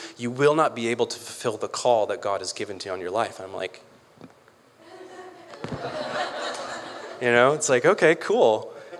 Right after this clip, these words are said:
I can intellectually affirm all the things that have been said. I can describe all the things that have been done to me, but I don't feel it anyway. And she said, "And I also don't know how you're gonna do that." And that's gonna be your journey with the Lord, is coming up with divine strategies for you to learn how to process your grief. And she said it's gonna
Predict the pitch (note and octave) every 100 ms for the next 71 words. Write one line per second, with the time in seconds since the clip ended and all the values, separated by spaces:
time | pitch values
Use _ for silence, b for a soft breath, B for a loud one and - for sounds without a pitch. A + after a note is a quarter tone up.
0 | C#3+ D#3 C#3 D3+ D#3 C#3+ - E3 C3 -
1 | C3 C#3 A3+ B2+ A#2+ A#2+ A#2 A#2 A#2 A#2
2 | A2+ A2+ A2 C#3+ B2+ A#2 A#2 - B2 D#3
3 | D3 B2+ B2 B2 A#2 A#2+ A2 A#2 A#2 D3
4 | F#3 A2+ A2+ A#2 A#2+ C#3+ B2 - - C#3+
5 | E3 B2 A2 G#2+ G#2+ G2+ - B B B
6 | C3 D#3 D3 C3+ - D3 E3 G#3 F3+ F#3
7 | E3+ D3 C#3 B2+ B2 B2+ C3 B B -
8 | B2+ B2+ A#2+ A#2+ A2+ G#2+ G#2+ G2 F2+ -
9 | - B B B C3 D3+ G3 - F#3 E3+
10 | D#3+ D3 D3 C#3+ C#3 C3+ D3 F3 B2+ -
11 | - - - D#3+ C#3+ C3+ C3 B2 A#2 B2+
12 | B2+ - - C3+ D#3 C#3 A2 G#2 - A2+
13 | - B2 C3 B2 A#2+ B2 A#2 G#2+ A#2 G#2
14 | - A2 B2 A#2 D#3+ - G#2+ - A#2 G#2+
15 | A#2+